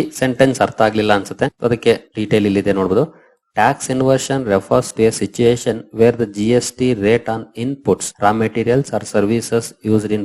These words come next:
production is higher than the G S T rate on the final product or output. ಈಗ tractor ನ ಜಿ ಎಸ್ ಟಿ ಯನ್ನ ಫೈವ್ ಪರ್ಸೆಂಟ್ ಗೆ ಇಳಿಸಿದ್ರು ant ittkolli, ಆದ್ರೆ tractor alli ಬಳಸುವಂತ raw materials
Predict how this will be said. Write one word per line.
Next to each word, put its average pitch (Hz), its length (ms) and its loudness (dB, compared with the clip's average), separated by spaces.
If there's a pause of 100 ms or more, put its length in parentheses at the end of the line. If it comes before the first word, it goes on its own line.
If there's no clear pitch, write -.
production 95 360 0 (140)
is 123 100 0 (200)
higher 135 300 4 (100)
than 139 140 2 (120)
the 117 140 -6
G 110 100 0 (140)
S - 100 -6
T 113 200 2
rate 123 260 2
on 131 120 4
the 131 140 0
final 135 320 4 (100)
product 113 380 4
or 101 140 6
output. 87 340 -2 (220)
ಈಗ 143 80 0 (600)
tractor 107 560 2
ನ 143 40 0 (260)
ಜಿ 120 180 2
ಎಸ್ 123 160 -2
ಟಿ 135 60 2
ಯನ್ನ 117 200 2 (200)
ಫೈವ್ 123 240 0
ಪರ್ಸೆಂಟ್ 123 380 -4
ಗೆ 117 100 -4
ಇಳಿಸಿದ್ರು 110 380 -2
ant 110 180 -6
ittkolli, 87 300 -4 (240)
ಆದ್ರೆ 131 240 2 (180)
tractor 107 440 0
alli 143 160 2 (120)
ಬಳಸುವಂತ 131 520 -2 (200)
raw 101 80 6 (120)
materials 123 540 0